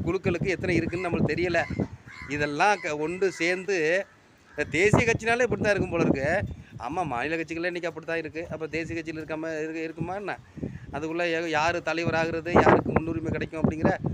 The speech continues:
ஒரு குழப்பங்கள் நி-, நி-, நி-, நீண்டு கொண்டே போகுது. இது ஒரு முடிவே வரமாட்டே-, வராது போல இருக்கு. அப்படி தான் அந்த நிகழ்வு இருக்குதே.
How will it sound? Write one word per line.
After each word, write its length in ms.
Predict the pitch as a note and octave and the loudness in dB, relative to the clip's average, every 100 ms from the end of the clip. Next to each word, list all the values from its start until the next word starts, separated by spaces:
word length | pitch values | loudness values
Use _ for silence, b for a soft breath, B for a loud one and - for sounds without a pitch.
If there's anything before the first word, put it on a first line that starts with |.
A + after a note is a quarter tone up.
| - - - | -4 -2 0
ஒரு 160 | D3+ - - | 0 0 0
குழப்பங்கள் 580 | D#3+ F#3 - F#3 A3 F#3+ | 2 2 0 -2 -2 -4
நி-, 260 | B2+ A#2+ | -2 -2
நி-, 180 | B2+ C3 | -2 -6
நி-, 220 | B2 B2 B2 | -6 -8 -4
நீண்டு 260 | E3 A3 | -4 -2
கொண்டே 360 | G3+ G3 G3+ A3 | 0 4 6 6
போகுது. 460 | F3 F#3+ F3+ F3 - B B B B - | 4 -2 -2 -6 -8 B B B B -6
இது 180 | C#3+ F3+ | 0 2
ஒரு 160 | D#3+ | 0
முடிவே 400 | C#3+ C3+ F#3+ G#3 F#3+ E3+ | -2 -2 2 4 6 6
வரமாட்டே-, 540 | D3+ D#3 F3+ E3+ E3 C#3+ | 4 2 2 0 0 2
வராது 300 | C#3 F3 F3 | 4 4 4
போல 140 | - | 4
இருக்கு. 200 | - - - - - - | 2 0 -4 -2 0 2
அப்படி 300 | - C3+ C#3 | 4 6 6
தான் 200 | - E3+ | 6 4
அந்த 40 | |
நிகழ்வு 360 | D3+ C#3 C#3+ D#3 | 2 4 2 4
இருக்குதே. 480 | C#3 - D3 C#3+ | 4 2 2 -2